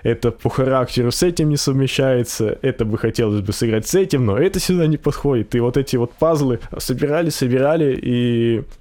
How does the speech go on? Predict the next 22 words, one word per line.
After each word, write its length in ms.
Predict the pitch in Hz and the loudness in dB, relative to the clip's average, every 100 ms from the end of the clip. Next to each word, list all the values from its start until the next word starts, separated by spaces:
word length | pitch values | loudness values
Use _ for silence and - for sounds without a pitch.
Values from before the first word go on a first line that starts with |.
| - | -6
ну 160 | 135 | -4
вот, 160 | 202 302 | -2 -2
получилось, 520 | 131 123 - 135 143 | -2 -2 0 -2 -2
что 160 | - 123 | -4 -4
получилось. 760 | 123 120 - 92 90 90 - - - - | -2 -2 -2 -2 -2 -4 -10 -20 -16 -4
Конечно, 640 | 139 151 175 - 143 131 160 453 453 226 196 | 0 2 0 0 0 2 0 0 2 2 0
<laughs> 440 | - - - 139 | -4 -12 -12 -4
в 80 | 131 | 0
моем 340 | 143 151 185 | 2 4 2
случае 720 | - 165 180 - 165 143 135 | 0 0 0 0 0 2 2
конкурс — 560 | 127 - 156 165 147 - | 0 0 0 2 -2 0
это 180 | 139 135 | 0 0
всегда 540 | - 139 127 147 143 | 0 -2 2 2 4
очень-очень 560 | 131 143 147 139 135 131 | 2 2 2 0 0 0
большая 380 | 127 127 151 131 | 0 0 0 2
авантюра, 480 | 127 123 180 190 | 0 2 2 2
потому 400 | 131 120 117 113 | 0 0 2 0
что 180 | 113 - | -2 -4
действительно 540 | 113 110 170 165 120 107 | -4 -2 -2 -2 0 2
я 240 | 113 113 | 2 0
программу 560 | - 117 127 160 151 120 | -2 -2 0 0 0 0
учил 400 | - 143 131 | -2 -2 -2